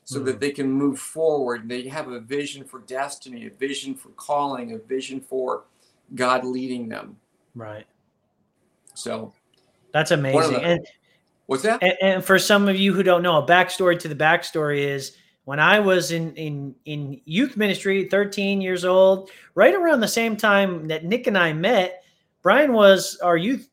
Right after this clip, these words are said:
Speaker 2: pastor. And so we also used to work with him. So right out of high school and during high school, I would be on jobs with him. And
Speaker 1: Oh,
Speaker 2: we'd
Speaker 1: you had to
Speaker 2: pick
Speaker 1: go there.
Speaker 2: Yeah, I had to go there. He'd pick me up in, in six o'clock in the morning, and we'd go and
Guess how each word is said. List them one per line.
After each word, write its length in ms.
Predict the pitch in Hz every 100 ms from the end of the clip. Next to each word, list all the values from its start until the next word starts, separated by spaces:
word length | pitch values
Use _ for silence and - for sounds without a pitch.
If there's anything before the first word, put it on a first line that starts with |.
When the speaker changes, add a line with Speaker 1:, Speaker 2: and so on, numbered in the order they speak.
| _
Speaker 2:
pastor. 480 | 190 170 160 - 180
And 120 | 175
so 420 | 190 175 170 160 _ -
we 160 | 170
also 240 | 202 285 262
used 220 | 208 175
to 60 | 151
work 300 | 190 302 196
with 160 | 165
him. 180 | 143 135
So 300 | 143 170 160 - _ _ -
right 220 | 185 240
out 160 | 247 214
of 80 | 160
high 220 | 208 254
school 500 | - 214 190 180 175 -
and 220 | 180 170
during 220 | 185 262
high 160 | 202 185
school, 240 | 175 175
I 120 | 170 190
would 200 | 185 165
be 160 | 175
on 180 | 170 156
jobs 380 | 151 165 196 190
with 140 | 185
him. 280 | 160 156 156 - _ _
And 140 | 165 175
Speaker 1:
Oh, 80 | 160
Speaker 2:
we'd 120 | 160
Speaker 1:
you 80 | 147
had 120 | 160
to 60 |
Speaker 2:
pick 80 | 214
Speaker 1:
go 260 | 143 147 123
there. 240 | 113 98 _ _ _
Speaker 2:
Yeah, 260 | 185 190 175
I 80 | 175
had 220 | 190 190
to 80 | 170
go 160 | 185
there. 80 | 165
He'd 240 | 156 226 226
pick 180 | 240
me 120 | 233 226
up 260 | 220 220
in, 120 | 214
in 220 | 208 202 165
six 280 | - 220 -
o'clock 300 | 220 202 208
in 80 |
the 40 | 202
morning, 500 | 196 208 208 208 202
and 100 | 185
we'd 240 | 208 185
go 260 | 196 202 202
and 160 | 175